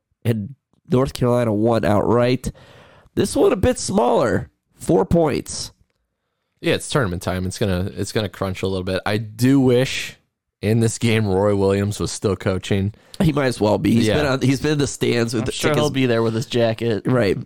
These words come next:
Speaker 1: T-, mask on and off the whole entire time.
Speaker 2: So, I mean, I've, I've got my notes for this game. I can run through it,
Speaker 1: Yeah, go
Speaker 2: uh,
Speaker 1: for it.
Speaker 2: again if you want. F-,
Speaker 3: Let's
Speaker 2: my,
Speaker 3: hear it.
Speaker 2: my big thing for U N C is whose game is it gonna be?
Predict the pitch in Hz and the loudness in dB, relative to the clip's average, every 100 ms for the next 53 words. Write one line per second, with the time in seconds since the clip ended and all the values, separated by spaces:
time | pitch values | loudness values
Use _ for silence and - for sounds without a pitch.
0 | - - - 123 127 131 - 120 117 113 | -2 -2 -2 -2 -2 -2 0 0 2 2
1 | 113 113 113 - 110 117 120 104 117 113 | 2 2 0 -2 0 2 0 2 2 4
2 | 113 - 107 110 110 98 _ _ _ _ | 2 2 2 2 2 -2 _ _ _ _
3 | _ _ _ _ _ _ _ - - 147 | _ _ _ _ _ _ _ -6 0 2
4 | 147 113 - _ _ _ _ 110 135 135 | 2 -2 -8 _ _ _ _ -4 0 0
5 | 135 127 120 127 139 120 113 113 - 107 | -2 0 -2 0 0 2 2 0 2 0
6 | 104 - 107 107 107 104 104 - 104 101 | 2 2 0 0 0 0 0 0 2 2
7 | 101 139 202 285 143 226 170 120 101 101 | 2 0 0 2 2 2 2 0 -2 -6
8 | - 98 98 98 98 - 101 - - 123 | -6 -6 -6 -6 -8 -12 -16 -14 -4 -2
9 | 127 147 131 151 165 - 160 131 120 127 | -2 -2 -2 0 0 0 -2 0 0 2
10 | 117 - 117 - 127 117 104 104 104 90 | 2 2 2 2 0 0 -6 -8 -6 -4
11 | 92 85 80 | -4 -4 -8